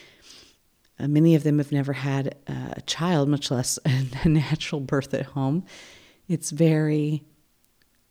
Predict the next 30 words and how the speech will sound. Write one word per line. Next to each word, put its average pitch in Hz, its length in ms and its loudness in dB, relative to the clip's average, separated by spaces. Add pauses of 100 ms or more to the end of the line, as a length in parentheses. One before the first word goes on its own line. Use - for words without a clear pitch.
(420)
moving. 151 460 2
That 139 120 0
doesn't 151 240 2
mean 151 100 4
they're 143 100 2
not 143 200 2
strong 143 380 0
women. 135 440 -2 (440)
You 147 120 -6
know, 127 280 -4
everyone 160 360 0
has 151 440 -4
their 127 320 -4 (540)
strengths 151 520 -2
and 131 80 -4
everyone 147 320 -2
has 143 320 -4
their 139 140 -2
intentions, 139 680 -2
and 135 120 -2
they 127 80 -4
place 196 320 -2
them 165 160 0
upon 143 380 -2
you, - 200 -6 (420)
and 143 140 2
you 170 80 2
can 175 180 0
feel 147 320 -2
it. - 200 -10